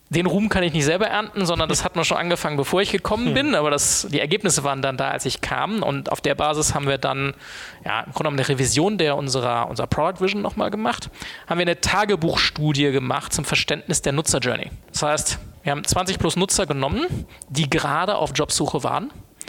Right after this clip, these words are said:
Speaker 1: haben denen Tagebücher gegeben und haben sie jeden Tag aufschreiben lassen, was sie in ihrer Jobsuche gemacht haben, wie sie sich gefühlt haben dabei, welche Tools sie genutzt haben, um Probleme zu lösen,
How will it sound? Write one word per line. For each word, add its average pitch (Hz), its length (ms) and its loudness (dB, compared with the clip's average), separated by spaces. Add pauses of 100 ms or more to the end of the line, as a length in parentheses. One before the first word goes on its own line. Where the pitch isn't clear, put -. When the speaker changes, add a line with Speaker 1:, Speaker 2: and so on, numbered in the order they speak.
(500)
Speaker 1:
haben 156 140 -2
denen 160 260 0 (220)
Tagebücher 160 720 0
gegeben 180 420 -2 (240)
und 143 300 0
haben 165 320 0
sie 208 420 2 (340)
jeden 247 280 0
Tag 220 300 0
aufschreiben 123 600 0
lassen, 190 340 -2 (280)
was 135 280 -2
sie 196 60 2
in 190 80 2
ihrer 180 240 2
Jobsuche 156 480 0
gemacht 143 340 -2
haben, - 280 -8 (260)
wie 151 100 2
sie 170 120 4
sich 180 120 2
gefühlt 190 440 2
haben - 220 -4
dabei, - 340 -6 (100)
welche 180 680 2 (500)
Tools - 380 4
sie 156 100 2
genutzt 135 440 2
haben, 127 300 -2
um 139 160 -4
Probleme 147 380 2
zu - 180 0
lösen, - 340 -6